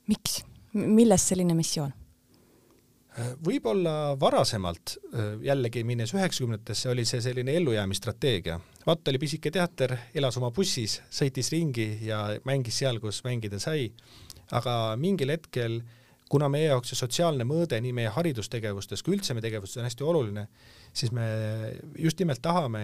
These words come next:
Speaker 2: et meie, meie lood jõuaksid hästi erinevate inimesteni. Ja kuna meie töötoad reisivad üle Eesti, siis me tahame, et ka meie lavastused reisiks üle Eesti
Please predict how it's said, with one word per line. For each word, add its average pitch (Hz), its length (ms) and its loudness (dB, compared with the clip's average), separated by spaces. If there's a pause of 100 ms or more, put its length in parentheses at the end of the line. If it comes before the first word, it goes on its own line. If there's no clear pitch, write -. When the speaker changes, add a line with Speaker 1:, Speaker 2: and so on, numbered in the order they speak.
Speaker 2:
et - 140 -20
meie, 107 400 -2 (140)
meie 120 160 -2
lood 143 240 2
jõuaksid 131 540 0
hästi 131 340 0
erinevate 107 400 -4
inimesteni. 101 560 -4 (400)
Ja 101 100 -4
kuna 123 220 -2
meie 120 180 0
töötoad 160 460 2
reisivad 131 400 -2
üle 113 160 -4
Eesti, 120 400 -6
siis 113 180 -10
me 123 80 -4
tahame, 117 300 -2
et 104 80 -18
ka 107 120 -4
meie 101 120 -4
lavastused 123 540 -2
reisiks 110 340 -6
üle 104 160 -4
Eesti 95 280 -6